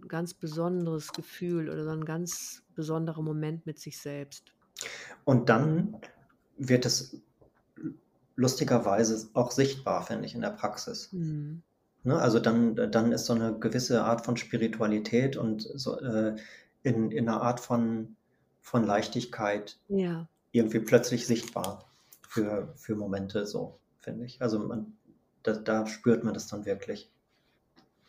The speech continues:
Speaker 1: Ja, so eine Leichtigkeit und so eine Selbstverständlichkeit und so eine Natürlichkeit, oder?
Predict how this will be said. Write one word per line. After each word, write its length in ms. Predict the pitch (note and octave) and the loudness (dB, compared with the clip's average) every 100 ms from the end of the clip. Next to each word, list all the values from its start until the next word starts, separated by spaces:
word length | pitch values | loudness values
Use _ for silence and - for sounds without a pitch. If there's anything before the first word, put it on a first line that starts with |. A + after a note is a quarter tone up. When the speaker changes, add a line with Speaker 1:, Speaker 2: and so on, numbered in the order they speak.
| _ _ _ _ _ _ _ _ - _ _ - | _ _ _ _ _ _ _ _ -20 _ _ -6
Speaker 1:
Ja, 100 | F3 | -2
so 120 | E3+ | 0
eine 120 | F3 | 2
Leichtigkeit 640 | F3 F#3 B3 - G3+ G#3+ G3 | 6 6 4 0 -6 -4 0
und 100 | F#3 | 0
so 60 | |
eine 160 | F3 F3 | 2 2
Selbstverständlichkeit 1400 | E3 F#3+ G3 - G3 - F#3+ G3+ G3+ F#3+ - F#3 F3 F3 | 4 2 2 -2 -6 -4 -2 -2 -4 -8 -8 -4 -4 -4
und 80 | E3 | -4
so 80 | E3 | -2
eine 120 | E3 | -2
Natürlichkeit, 920 | E3 D#3+ - G#3 G3 D3+ - E3 D3+ | -2 -6 -2 -2 0 -4 -8 -8 -6
oder? 320 | D#3+ G3+ C#4 | -4 -4 -4